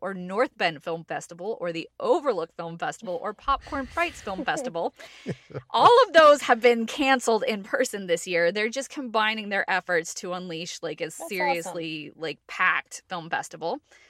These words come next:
Speaker 1: And then, um, as if that's not enough to keep your next few weekends booked, there's the Salem Horror Fest,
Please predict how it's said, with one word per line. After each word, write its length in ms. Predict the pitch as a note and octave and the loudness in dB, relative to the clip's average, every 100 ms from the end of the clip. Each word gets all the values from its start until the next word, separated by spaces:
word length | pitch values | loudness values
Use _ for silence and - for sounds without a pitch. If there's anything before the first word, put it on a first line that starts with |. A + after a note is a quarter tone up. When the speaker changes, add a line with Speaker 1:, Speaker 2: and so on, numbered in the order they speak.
| _ _ _ _ | _ _ _ _
Speaker 1:
And 360 | A3+ A3 A3 A3+ | 0 0 0 4
then, 420 | C4+ C#4 C#4 C4+ | 6 6 4 -2
um, 520 | - A3+ A3+ A3 A3 G#3+ | -2 -2 -2 -4 -8 -8
as 160 | G3+ G#3+ | -4 -2
if 140 | B3 | -2
that's 360 | G#3 A3 B3 - | 2 4 2 0
not 220 | A#3 A3+ | -4 -4
enough 320 | G#3+ G3+ B3 | -2 -2 -2
to 100 | - | -8
keep 240 | - A3+ G3+ | -12 -10 -8
your 80 | |
next 240 | G3 G3 - | -4 -6 -6
few 160 | G3+ | -10
weekends 640 | F#3+ G3 F3 - F3+ E3+ F3 | -10 -10 -12 -8 -8 -8 -10
booked, 420 | - E3 - F3+ | -4 -4 -6 -6
there's 220 | F#3+ F#3+ | -6 -6
the 100 | A3+ | -10
Salem 400 | - D#4+ D4 F3+ | -8 -6 -4 -6
Horror 320 | E3+ E3+ D3+ | -8 -6 -6
Fest, 440 | - - - - | -8 -12 -12 -16